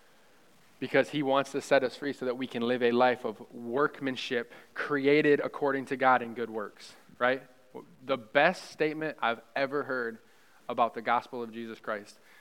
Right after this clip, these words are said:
came from Nate McKeel. Best, best statement I've ever heard anyone ever preach. He says,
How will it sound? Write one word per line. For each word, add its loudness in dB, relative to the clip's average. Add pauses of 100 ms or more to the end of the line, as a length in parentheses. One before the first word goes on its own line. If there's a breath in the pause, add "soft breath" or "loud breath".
(180 soft breath)
came -8
from -10
Nate -4
McKeel. -10 (720 soft breath)
Best, 0 (440)
best 2
statement -2
I've 4 (140)
ever 2
heard 0
anyone -6
ever -8
preach. -14
He -10
says, -4